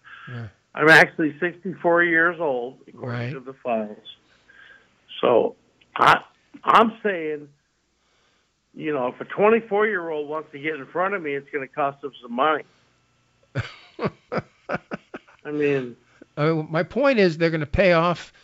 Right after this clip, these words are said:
Speaker 1: somebody to get a load of that vaccine into the hands of the doctors as far
Speaker 2: How
Speaker 1: as
Speaker 2: about
Speaker 1: the
Speaker 2: it?
Speaker 1: N B A
Speaker 2: Now,
Speaker 1: teams
Speaker 2: did
Speaker 1: are
Speaker 2: you
Speaker 1: concerned.
Speaker 2: hear, did you hear what's really going on,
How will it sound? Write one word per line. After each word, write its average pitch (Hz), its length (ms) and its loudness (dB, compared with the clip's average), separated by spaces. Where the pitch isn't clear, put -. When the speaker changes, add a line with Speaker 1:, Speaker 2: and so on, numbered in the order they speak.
Speaker 1:
somebody 165 540 0
to 160 180 -6
get 135 400 0
a 131 100 -2
load 156 540 2
of 139 340 -2
that 131 260 -2
vaccine 147 680 -2
into 151 320 0
the 143 140 0
hands 147 540 -2
of 127 220 -8
the 120 80 -6
doctors 151 680 -2
as - 100 -20
far 143 280 -2
Speaker 2:
How - 60 4
Speaker 1:
as - 40 2
Speaker 2:
about 240 160 0
Speaker 1:
the 131 80 0
Speaker 2:
it? 135 60 0
Speaker 1:
N 147 100 -2
B 147 140 0
A 143 160 2
Speaker 2:
Now, 220 100 8
Speaker 1:
teams 208 140 4
Speaker 2:
did 208 80 4
Speaker 1:
are 156 40 2
Speaker 2:
you - 40 -2
Speaker 1:
concerned. 175 340 -2
Speaker 2:
hear, 214 120 -4
did 170 260 -12
you 196 100 -6
hear 202 220 0
what's 180 260 -4
really 180 220 -4
going 196 300 -6
on, 208 200 -6